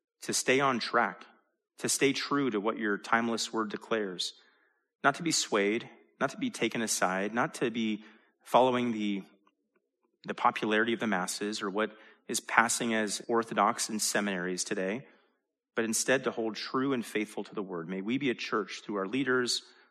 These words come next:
our pastors, our elders, our deacons, everyone around this church. May we be true to and faithful to your timeless word.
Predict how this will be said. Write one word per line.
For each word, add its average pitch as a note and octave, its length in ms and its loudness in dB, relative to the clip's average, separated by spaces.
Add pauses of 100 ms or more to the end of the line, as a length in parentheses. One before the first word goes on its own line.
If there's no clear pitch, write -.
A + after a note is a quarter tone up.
our - 60 -14
pastors, A#2+ 520 2
our F#2+ 120 2
elders, A2 600 2 (340)
our - 100 -6
deacons, A2+ 600 -4
everyone D3+ 340 2
around G2+ 220 2
this F2+ 160 -4
church. - 460 -10 (960)
May G#2+ 120 -2
we B2+ 160 -2
be B2 100 -4
true C#3 400 -2
to B2 320 -2
and G2 140 -2
faithful A2 520 -4
to - 140 -12
your F#2+ 120 -6
timeless F#2 520 -6
word. D#2+ 240 -8